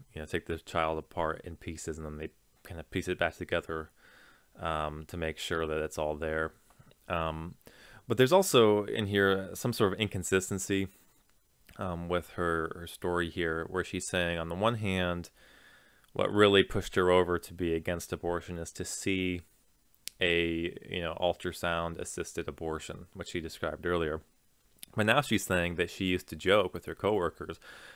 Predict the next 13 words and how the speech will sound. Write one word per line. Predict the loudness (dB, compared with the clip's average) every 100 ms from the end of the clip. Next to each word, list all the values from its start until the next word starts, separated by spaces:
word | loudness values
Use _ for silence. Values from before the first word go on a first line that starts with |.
| -4
about, | 4 8 10 8 4
you | 0
know, | 0
pieces | 0 -2 0 -2 -2
of | -4 2
baby | 4 2
corpses | 0 -2 -2 -6 -8
in | -6
the | 0
room | 2 2
over | 0 -4
there. | -6 -8 -12 _ _ _ -20 -20 -20 -20 -20 -20 -8
See, | 2 4 4 0 -4